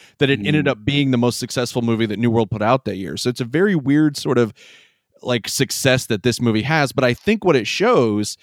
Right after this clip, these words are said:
Speaker 1: is sometimes, even if the time period isn't ready for the message, if you sort of put the medicine in the ice cream <laughs> and then serve it to people, you know, th-, it can still be successful. And I think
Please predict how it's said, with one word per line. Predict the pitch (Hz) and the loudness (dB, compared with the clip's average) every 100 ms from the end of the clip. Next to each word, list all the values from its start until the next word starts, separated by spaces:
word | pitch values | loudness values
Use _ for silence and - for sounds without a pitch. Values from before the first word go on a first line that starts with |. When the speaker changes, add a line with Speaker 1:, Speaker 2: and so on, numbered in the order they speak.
| - _ - | -20 _ -6
Speaker 1:
is | 127 | -4
sometimes, | - 202 202 180 165 131 | 0 0 2 2 0 0
even | 170 165 156 143 | 0 2 0 2
if | 143 135 - | 0 0 -2
the | 135 | -4
time | 143 147 147 | -2 -4 -2
period | 151 135 131 123 117 | 0 2 2 0 -4
isn't | - 127 120 110 | -8 -4 -2 0
ready | 127 127 | 2 2
for | - | 0
the | 101 | -2
message, | 101 123 175 180 175 - - _ | 0 0 2 -2 -2 -14 -20 _
if | 131 131 | -2 0
you | 147 147 156 143 _ - | -2 2 2 0 _ -14
sort | - 190 170 | -2 0 2
of | 131 - | 0 -2
put | 175 - | -2 0
the | |
medicine | 147 147 156 135 147 127 | 2 4 2 2 2 0
in | 131 135 139 | 2 0 2
the | 131 123 117 | 2 0 0
ice | 135 151 - | 0 0 -2
cream | - 143 117 165 | -2 0 0 0
<laughs> | 185 - _ - - | 0 0 _ -18 -2
and | 147 | 0
then | - 170 | 2 0
serve | 143 175 180 | 0 0 2
it | 160 | 2
to | 147 | 2
people, | 131 127 117 120 117 117 | 2 2 4 4 4 2
you | 127 | 0
know, | 117 113 | 0 0
th-, | 110 127 127 | -2 -2 -2
it | 135 | -2
can | 143 | -2
still | - 147 | 0 0
be | 131 127 | 0 -2
successful. | 110 - 151 - 104 | -4 -4 -4 -2 -2
And | 104 | -2
I | |
think | 110 135 | 0 -2